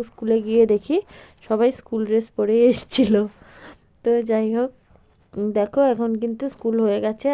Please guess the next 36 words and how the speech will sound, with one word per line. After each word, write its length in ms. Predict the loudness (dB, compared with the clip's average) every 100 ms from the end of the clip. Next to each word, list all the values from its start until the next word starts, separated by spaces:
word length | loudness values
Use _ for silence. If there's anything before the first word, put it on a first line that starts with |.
| 0
আর, 220 | 0 -2
উম, 1000 | -2 -4 -2 -2 -2 -4 -6 -6 -8 -6
বাবা 240 | -4 -2 -2
মা 200 | -2 -2 -4 -8 -18 -20 -20 -14 -10
বা 200 | -4 -2
গার্জিয়ান 560 | -2 -4 -6 -4 -4 -6
থাকার 320 | -10 -12 -14 -12
পারমিশন 460 | -12 -10 -12 -12 -10
কিন্তু 260 | -12 -12 -12
সেখানে 320 | -10 -8 -8
ছিল, 300 | -6 -4 -4
কিন্তু 300 | -4 -10 -8
আমি 160 | -10 -10
ছিলাম 340 | -10 -6 -6 -8
না। 160 | -10 -12 _ _ _ -20 -20 _ _ _ -16
আর 340 | -12 -8 -8
এই 140 | -8 -8
যে 120 | -8
তোজো 280 | -6 -6 -4
একটা 200 | -6 -8
চকোস 540 | -10 -8 -10 -8 -10 -10
কিনেছে, 560 | -10 -8 -8 -8 -6
ও 80 | -4 -4
বাড়িতে 400 | -4 -6 -6 -8
গিয়ে 300 | -4 -2 -2
সেটা 280 | -4 -6 -8
খাবে 420 | -6 -8 0 0 0 -6
দুধ 200 | -6 -6
দিয়ে, 280 | 0 2 2 -2 _ _ _ _ _ _
সেই 280 | -8 0 0
কারণে। 420 | 0 -2 -2 -4 -6 -8 _ _ _ _ _ _ _
আর 240 | -4 0 0
আমিও 280 | 0 0
কয়েকটা 340 | 2 0 0 -4
জিনিস 360 | -4 -4 -4
নিয়েছি, 300 | -6 -8 -6